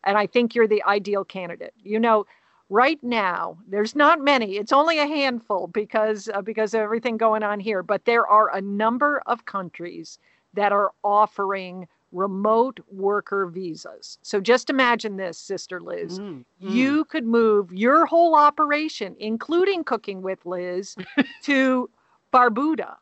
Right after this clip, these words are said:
Speaker 1: or Aruba or Barbados or
Speaker 2: Oh.
Speaker 1: Bermuda.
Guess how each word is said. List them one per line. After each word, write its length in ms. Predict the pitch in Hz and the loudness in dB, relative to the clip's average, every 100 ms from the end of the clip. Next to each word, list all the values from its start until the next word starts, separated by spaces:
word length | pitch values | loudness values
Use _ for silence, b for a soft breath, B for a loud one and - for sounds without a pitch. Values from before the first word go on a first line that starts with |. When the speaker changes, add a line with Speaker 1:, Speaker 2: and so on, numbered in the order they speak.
| _ | _
Speaker 1:
or 320 | - 233 240 | 0 2 2
Aruba 720 | 254 240 269 339 233 - - _ | 2 0 2 0 0 -6 -12 _
or 220 | 220 226 | 2 2
Barbados 960 | 202 247 247 269 311 302 175 170 - - | 4 2 4 2 0 -2 -6 -12 -18 -12
or 160 | 220 247 | 0 0
Speaker 2:
Oh. 20 | |
Speaker 1:
Bermuda. 720 | 220 240 - 196 311 240 - | 4 2 2 -2 -4 -8 -10